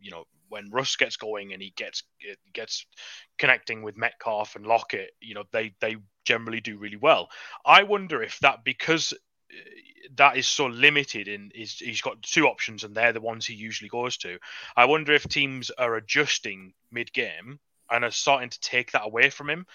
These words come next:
um, because they didn't score a single point in the second half. For a Seattle team that, you know, I've seen run up some crazy numbers and, and, you know, and, and, and put touchdowns on the, on the board in all areas of the field in years gone by, that's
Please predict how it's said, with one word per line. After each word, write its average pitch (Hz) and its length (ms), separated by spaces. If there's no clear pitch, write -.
um, 113 360
because 135 440
they 190 100
didn't 190 180
score 165 200
a - 40
single 165 600
point 120 380
in 101 60
the 104 40
second 107 320
half. 85 500
For 139 200
a 135 60
Seattle 185 480
team 156 440
that, 135 180
you 131 100
know, 113 300
I've 160 240
seen 123 300
run 120 160
up 110 100
some 110 140
crazy 131 300
numbers 104 280
and, 104 140
and, 110 240
you 123 60
know, 113 160
and, 117 180
and, 113 220
and 120 180
put 135 220
touchdowns 127 440
on 117 160
the, 117 220
on 131 180
the 120 60
board 120 380
in 117 180
all 135 240
areas 113 400
of 101 80
the 101 60
field - 520
in 120 160
years 123 240
gone 101 200
by, 120 520
that's 190 300